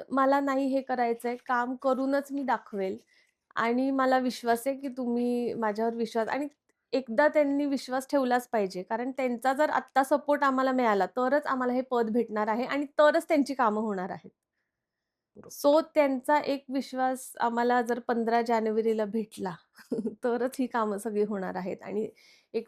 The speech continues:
Speaker 1: विश्वास निर्माण होईल त्यांचा. आम-, आम्ही जेव्हा कामं करू तेव्हाच त्यांचा विश्वास आमच्यावर खात्रीशीर होईल.
Speaker 2: बऱ्यापैकी अ, तुम्ही महिलांवरती देखील बोललात, तर एक
Speaker 1: हं.
Speaker 2: सुरक्षा म्हणून त्यांच्यासाठी काय उपाययोजना सुचवाल, कराल
Speaker 1: बरं.
Speaker 2: म्हणून काय?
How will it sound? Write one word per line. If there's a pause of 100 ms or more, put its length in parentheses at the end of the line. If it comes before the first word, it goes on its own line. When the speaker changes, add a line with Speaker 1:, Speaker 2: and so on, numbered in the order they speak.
(140)
Speaker 1:
विश्वास
निर्माण
होईल
त्यांचा.
आम-, (240)
आम्ही
जेव्हा
कामं
करू (120)
तेव्हाच
त्यांचा
विश्वास
आमच्यावर (400)
खात्रीशीर
होईल. (1200)
Speaker 2:
बऱ्यापैकी (400)
अ, (540)
तुम्ही
महिलांवरती
देखील
बोललात, (120)
तर
एक
Speaker 1:
हं. (140)
Speaker 2:
सुरक्षा
म्हणून (300)
त्यांच्यासाठी
काय
उपाययोजना
सुचवाल, (460)
कराल
Speaker 1:
बरं.
Speaker 2:
म्हणून
काय?